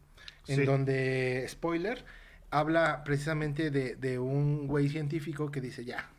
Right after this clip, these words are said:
Speaker 1: o sea, ya el mundo ya está de pasado de lanza", y él manda un químico precisamente para que, este, no, no sé, no haya más natalidad, ¿no?
Speaker 2: Correcto.
Speaker 1: En la película,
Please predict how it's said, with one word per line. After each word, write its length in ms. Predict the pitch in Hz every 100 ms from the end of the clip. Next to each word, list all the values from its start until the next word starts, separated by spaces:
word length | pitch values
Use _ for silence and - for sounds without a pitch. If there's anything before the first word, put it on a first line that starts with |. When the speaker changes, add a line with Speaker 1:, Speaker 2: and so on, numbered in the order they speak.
| 143
Speaker 1:
o 40 |
sea, 340 | - 101 98 95 -
ya 100 | 110
el 80 | 120
mundo 260 | 139 123 120
ya 100 | 117
está 220 | 113 113
de 100 | 110
pasado 400 | - 107 120 123
de 80 | 147
lanza", 360 | 160 170 202 233 - - - - - -
y 160 | 156
él 100 | 165
manda 320 | 165 170 165
un 180 | 170 175
químico 500 | 143 208 185 147 165
precisamente 760 | 147 143 147 143 151 147 143 143
para 320 | - 120 113
que, 320 | 123 113 110
este, 720 | 104 - 113 107 107 104 101 101 101
no, 800 | 135 123 131 127 123 120 113 107 98 - - - - - -
no 180 | 131 135
sé, 240 | 156 135
no 180 | 127 139
haya 340 | 143 143 135
más 340 | 131 123 123 -
natalidad, 680 | 131 127 135 131 143 165 156 - - _ -
¿no? 220 | 113 117
Speaker 2:
Correcto. 460 | 143 120 120 - 185 180 - -
Speaker 1:
En 140 | -
la 140 | 208 214
película, 720 | 240 247 254 240 233 311 -